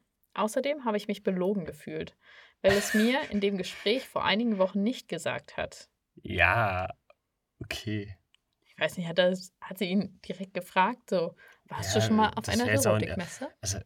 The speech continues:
Speaker 2: weiß ich nicht, wenn du mir jetzt sagen würdest, "Ich war mal vor fünfzehn Jahren auf einer Erotikmesse", dann würde mich das nicht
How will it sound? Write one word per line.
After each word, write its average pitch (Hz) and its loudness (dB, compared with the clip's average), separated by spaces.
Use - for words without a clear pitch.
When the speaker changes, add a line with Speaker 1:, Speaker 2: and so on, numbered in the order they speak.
Speaker 2:
weiß 104 -6
ich 143 -4
nicht, 104 -4
wenn 101 -10
du 98 -14
mir 98 -6
jetzt 95 -6
sagen 98 -2
würdest, 104 -6
"Ich 98 -10
war 101 -2
mal 98 0
vor 101 -8
fünfzehn 117 -6
Jahren 104 0
auf 101 -6
einer 98 -8
Erotikmesse", 101 -8
dann 98 -6
würde 107 0
mich 107 0
das 117 -2
nicht 143 -4